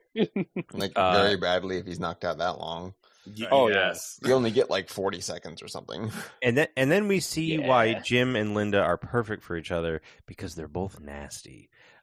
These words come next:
Speaker 2: Um, he walks down to the lakeside to wash
Speaker 3: Uh,
Speaker 2: his wounds with the, like,
Speaker 3: uh,
Speaker 4: In the, in
Speaker 2: horrible,
Speaker 4: the weed
Speaker 2: gross,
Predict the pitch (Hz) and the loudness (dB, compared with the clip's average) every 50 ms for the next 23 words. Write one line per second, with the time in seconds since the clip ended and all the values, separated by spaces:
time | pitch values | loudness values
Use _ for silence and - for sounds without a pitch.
0 | - - 95 90 87 85 85 85 - _ - - 113 113 123 127 117 123 113 110 | -6 -2 -2 0 0 -2 -4 -6 -8 _ -14 -8 -4 -4 -4 2 2 2 2 2
1 | - - 107 120 101 107 113 117 110 - 113 107 107 104 98 95 _ - 110 113 | 0 -2 0 2 4 4 4 2 2 0 4 4 4 4 4 0 _ -4 2 2
2 | 113 113 101 - - 101 82 78 80 80 80 82 - - - 101 - - 95 101 | 2 2 2 0 0 2 2 4 2 2 0 -2 -4 -2 -2 0 2 4 6 6
3 | 110 113 110 107 127 120 101 98 104 107 107 107 104 104 104 101 98 104 104 98 | 6 4 2 2 0 0 0 2 4 4 6 6 6 4 2 0 -2 0 0 0
4 | - _ - - 85 - 123 123 - - - - 120 117 - 160 160 156 139 135 | 0 _ 0 0 0 2 2 0 0 0 -2 -8 -8 0 2 4 4 4 6 6
5 | 147 143 143 147 143 139 - 127 131 127 147 139 131 139 156 175 185 185 175 151 | 6 8 6 6 6 6 6 6 6 6 4 4 2 0 2 2 2 2 2 2
6 | 131 123 139 143 143 139 156 165 165 | 0 2 6 6 6 8 6 4 4